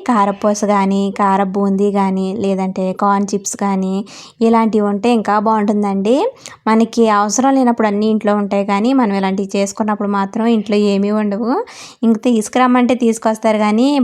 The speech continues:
బయట అలా వర్షం పడుతూనే ఉందండి. ఇంకెందుకులే చెప్పడం అనేసి నేను చెప్పలేదు. మా వాళ్ళు కూడా అలాగే తినేస్తాం, అలా అనేసి తినేస్తున్నారు ఇక్కడ. ఈరోజు పొద్దున్న లేచిన దగ్గర నుంచి కూడా వర్షం అలా పడుతూనే ఉందండి. ఇంకా వర్షం అలానే ఉంది కదా అనేసి మా తాతయ్య,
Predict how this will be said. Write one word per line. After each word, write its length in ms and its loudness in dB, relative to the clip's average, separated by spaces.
బయట 200 0
అలా 180 0
వర్షం 320 -2
పడుతూనే 460 0
ఉందండి. 400 0
ఇంకెందుకులే 540 2
చెప్పడం 340 0
అనేసి 260 -2
నేను 180 0
చెప్పలేదు. 460 -2
మా 60 2
వాళ్ళు 200 0
కూడా 160 0
అలాగే 220 0
తినేస్తాం, 420 -2
అలా 140 0
అనేసి 200 -4
తినేస్తున్నారు 500 -4
ఇక్కడ. 180 -6
ఈరోజు 360 0
పొద్దున్న 320 0
లేచిన 340 -2
దగ్గర 300 -2
నుంచి 260 -4
కూడా 160 0
వర్షం 360 0
అలా 200 0
పడుతూనే 400 -2
ఉందండి. 420 -2
ఇంకా 180 -2
వర్షం 320 0
అలానే 380 0
ఉంది 200 -2
కదా 220 -2
అనేసి 340 -4
మా 80 -2
తాతయ్య, 380 -2